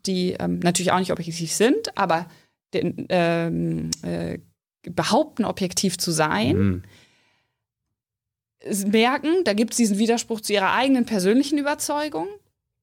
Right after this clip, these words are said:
Speaker 1: Und dann ist ja, damit sie an ihrem Denken festhalten können, die einzige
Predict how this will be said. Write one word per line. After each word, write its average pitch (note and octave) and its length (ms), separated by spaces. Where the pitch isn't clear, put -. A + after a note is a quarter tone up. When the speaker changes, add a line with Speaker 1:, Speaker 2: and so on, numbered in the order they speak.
Speaker 1:
Und A#3 160
dann A3+ 260
ist - 260
ja, G#3 260
damit A3 340
sie G3+ 120
an G#3 120
ihrem D#4 260
Denken C4 240
festhalten A#3+ 500
können, G3+ 200
die G3 120
einzige A#3+ 720